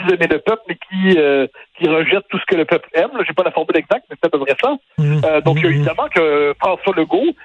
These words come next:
Speaker 1: s'est inscrit avec la Charte des valeurs et la suite comme chef national. Donc, c'est pas seulement un premier ministre, c'est quelqu'un qui est vu par les Québécois comme quelqu'un qui défend leur identité. Il y a aussi du René Lévesque chez Paul Saint-Pierre Plamondon. Je sais qu'il est bien vu, là, chez les, chez les esprits sophistiqués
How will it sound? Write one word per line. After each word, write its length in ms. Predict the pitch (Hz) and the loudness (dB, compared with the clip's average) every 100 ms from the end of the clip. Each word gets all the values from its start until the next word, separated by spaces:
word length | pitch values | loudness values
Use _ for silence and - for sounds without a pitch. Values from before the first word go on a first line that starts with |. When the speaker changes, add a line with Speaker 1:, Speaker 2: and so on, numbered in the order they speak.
| - - | -20 -4
Speaker 1:
s'est 80 | 190 190 | -2 0
inscrit 280 | 170 - - | -2 -2 -2
avec 120 | 254 170 | 0 0
la 100 | 151 | -2
Charte 220 | 208 185 | -2 0
des 60 | 160 | 0
valeurs 280 | 143 220 190 | 0 0 0
et 60 | |
la 120 | 143 | -2
suite 260 | - - 269 | -2 -2 -2
comme 160 | 156 147 | -2 0
chef 260 | - 220 - | 0 0 -2
national. 580 | 175 185 160 127 110 107 | -2 -2 0 0 -2 -4
Donc, 140 | 113 - - - | -6 -8 -14 -4
c'est 120 | 185 | -2
pas 100 | 254 226 | -2 -2
seulement 180 | 202 | -2
un 60 | 240 | -2
premier 240 | 202 190 | 0 0
ministre, 220 | 180 226 269 | 2 2 0
c'est 80 | 214 | -2
quelqu'un 300 | - - 262 | -2 0 -2
qui 120 | 214 | -2
est 80 | - - _ 143 135 | -4 -6 _ -14 -4
vu 140 | 190 349 | 0 2
par 140 | 196 | 2
les 80 | 185 | 0
Québécois 320 | 196 180 247 | 0 0 0
comme 140 | 233 180 | -4 -4
quelqu'un 240 | 165 247 | -2 -2
qui 120 | - 139 | -2 -2
défend 280 | 180 - 226 | -2 0 0
leur 120 | 180 - | 0 0
identité. 480 | 156 139 - 127 - - - - | -2 -2 -6 -8 -10 -12 -8 -4
Il 80 | 175 | 0
y 20 | |
a 40 | 226 | 2
aussi 300 | 220 - 370 - | 2 0 0 2
du 60 | |
René 200 | 196 185 | 2 2
Lévesque 400 | 175 165 196 285 - | 0 0 0 0 0
chez 260 | - 247 | 0 0
Paul 180 | 220 208 - | -2 -2 -2
Saint-Pierre 300 | 180 226 185 | 0 0 0
Plamondon. 440 | 185 170 160 156 - _ | 0 0 0 -2 -6 _
Je 120 | - 185 | -4 -2
sais 80 | 320 | -2
qu'il 180 | 226 180 | -2 0
est 60 | 165 | 0
bien 260 | 180 185 | 2 0
vu, 320 | 170 160 262 | 0 2 2
là, 140 | 285 240 | 2 2
chez 180 | - 170 | 0 0
les, 260 | 147 143 | 2 2
chez 160 | 127 170 | 0 -2
les 80 | 160 | -2
esprits 300 | 160 - 214 | -4 -2 -4
sophistiqués 720 | 190 - - - 151 - 254 | -4 -6 -12 -12 -6 0 0